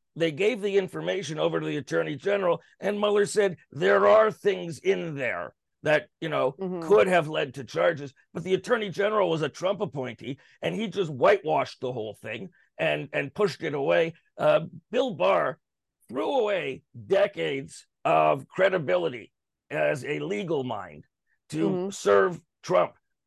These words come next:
Speaker 1: And then as soon as he came out and said, "Look, there is no evidence of any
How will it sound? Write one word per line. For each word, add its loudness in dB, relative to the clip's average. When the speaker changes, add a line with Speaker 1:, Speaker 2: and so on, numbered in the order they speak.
Speaker 1:
And -2
then 0
as -12
soon -10
as -6
he -4
came -2
out 4
and -6
said, -6
"Look, 0
there 0
is -4
no 4
evidence 0
of 2
any 0